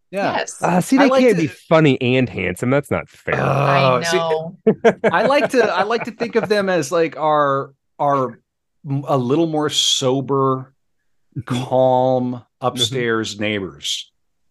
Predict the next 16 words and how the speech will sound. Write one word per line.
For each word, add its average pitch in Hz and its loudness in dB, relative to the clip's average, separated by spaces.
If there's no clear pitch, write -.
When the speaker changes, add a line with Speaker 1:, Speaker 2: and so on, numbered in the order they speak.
Speaker 3:
Yeah, 110 4
Speaker 1:
Yeah. 92 -8
Speaker 3:
that's 113 -4
about 98 2
right. 85 -2
Speaker 1:
Right. 110 -10
Speaker 3:
Yeah. 85 -6
Speaker 1:
Yeah, 107 -10
that's 127 -4
what 139 -2
I 110 0
like 113 -2
to - -18
think 90 -12
about - -18
them. - -14